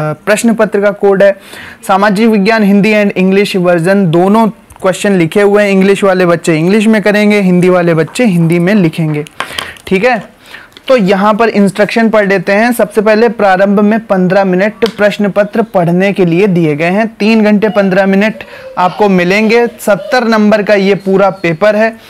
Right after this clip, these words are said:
सभी प्रश्न अनिवार्य हैं, सभी प्रश्न करना है। इसके बाद इसमें लिखा है कि इस प्रश्न पत्र के दो खंड हैं, खंड आ और खंड बा।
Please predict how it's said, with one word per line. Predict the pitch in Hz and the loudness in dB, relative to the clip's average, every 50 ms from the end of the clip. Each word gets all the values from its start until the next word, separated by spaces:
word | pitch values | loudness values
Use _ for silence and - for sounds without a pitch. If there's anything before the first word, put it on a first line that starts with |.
| - - - - - - - - - | -20 -20 -20 -20 -20 -20 -16 -10 -4
सभी | - 214 185 196 254 269 | -4 -2 0 2 2 2
प्रश्न | 247 - 220 226 226 214 - 233 | 0 0 0 0 0 2 2 0
अनिवार्य | 226 233 - 180 185 185 180 160 170 175 180 196 196 208 | 0 0 0 0 2 2 2 2 2 2 2 2 0 0
हैं, | 208 208 220 208 | 0 0 -2 -4
सभी | - - 180 170 202 208 | -4 -4 -2 0 0 0
प्रश्न | 180 196 196 180 208 202 190 | 0 0 0 0 0 -2 -2
करना | 165 170 160 156 165 170 | 0 -2 -2 0 0 -2
है। | 180 196 196 | 0 0 -2
इसके | 190 - - 202 | -2 -2 -4 -2
बाद | 175 165 175 180 180 170 | 0 2 2 2 2 0
इसमें | 180 - 196 190 185 | -4 -4 -4 -2 -2
लिखा | 185 175 160 180 170 | -2 -2 -2 0 0
है | 170 180 185 | 0 0 0
कि | 180 - | -2 -4
इस | 208 - 208 220 214 - | -6 -4 -4 -4 -4 -4
प्रश्न | 196 - 208 202 185 - 202 190 | -6 -2 -2 -2 -2 -2 -4 -2
पत्र | 175 190 180 - 180 | -2 -4 -4 -4 -8
के | 180 - 233 233 | -6 -2 -2 -2
दो | 185 160 151 170 180 190 | 0 0 0 0 0 0
खंड | 185 - 196 190 190 196 | 0 -2 -2 -2 0 0
हैं, | 202 196 | 0 -2
खंड | 196 - 180 175 175 165 | -2 -4 -4 -4 -4 -4
आ | - - 165 175 | -2 0 0 2
और | 180 185 175 | 2 0 -2
खंड | 175 - 175 165 160 156 | -4 -8 -6 -4 -4 -4
बा। | 143 156 160 180 | -2 0 -2 -2